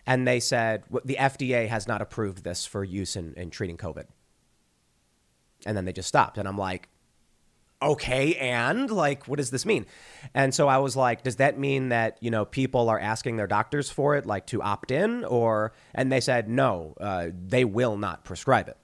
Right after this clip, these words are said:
And I was like, "Okay, now here, at this point, look, I've been skeptical on, on, on ivermectin. I understand the data. I understand, um, was it Uttar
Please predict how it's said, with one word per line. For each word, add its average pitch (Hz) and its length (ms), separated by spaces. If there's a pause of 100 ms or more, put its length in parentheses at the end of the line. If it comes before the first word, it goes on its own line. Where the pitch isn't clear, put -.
(360)
And 113 120
I 107 100
was 101 160
like, 98 280 (220)
"Okay, 127 360
now 120 300
here, - 220 (120)
at - 160
this - 160
point, 117 380 (120)
look, 107 260 (1080)
I've 135 320
been 139 440
skeptical 127 640
on, 101 500
on, 92 220
on 101 120
ivermectin. 131 600 (420)
I 120 140
understand 123 480
the 123 60
data. 117 300
I 101 200
understand, 117 760
um, 98 340
was 113 160
it - 80
Uttar 113 320